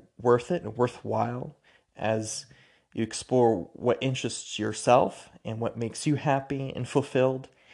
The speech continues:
and applying those things, uh, in your life. And going along with that,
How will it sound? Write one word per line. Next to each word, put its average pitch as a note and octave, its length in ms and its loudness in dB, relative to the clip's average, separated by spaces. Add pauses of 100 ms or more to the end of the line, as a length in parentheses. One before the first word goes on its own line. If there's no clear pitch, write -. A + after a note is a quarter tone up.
(220)
and A2+ 400 -4
applying A#2 480 -2
those A2+ 240 -2
things, A2 600 -6 (360)
uh, G2+ 180 -8
in A#2 140 -2
your A2+ 120 -2
life. A#2 480 0 (560)
And B2+ 140 -2
going G#3+ 260 4
along C#3 300 8
with A#2+ 220 4
that, B2 480 4